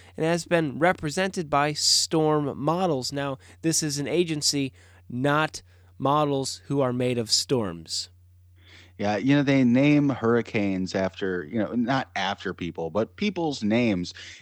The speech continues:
Speaker 2: And I bet you some of those storms are, if, if you're a storm, you'd probably find some of those hurricanes relatively attractive. Uh, don't know how those standards go,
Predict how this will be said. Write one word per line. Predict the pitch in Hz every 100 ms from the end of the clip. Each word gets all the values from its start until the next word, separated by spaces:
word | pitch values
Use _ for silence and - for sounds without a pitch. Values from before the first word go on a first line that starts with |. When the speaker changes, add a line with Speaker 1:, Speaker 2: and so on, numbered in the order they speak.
| -
Speaker 2:
And | 113 117 113
I | 123 151
bet | 147 139
you | 139
some | - 120
of | 117
those | 110 110 110 107
storms | - - 98 117 101 92
are, | 87 87 85 85 76 -
if, | 113 -
if | 139 131
you're | 226 185
a |
storm, | - - 180 214 104
you'd | 107 107
probably | 127 120
find | 113 120 113
some | - 120
of | 107
those | 104
hurricanes | - 113 104 107 95 101
relatively | 104 98 101 98 98
attractive. | 92 101 98 - 92 - - - - -
Uh, | 120 127 127
don't | 131 220 202
know | 196
how | 180 165 160
those | 143 147 135
standards | - 117 113 110 101
go, | - 104 113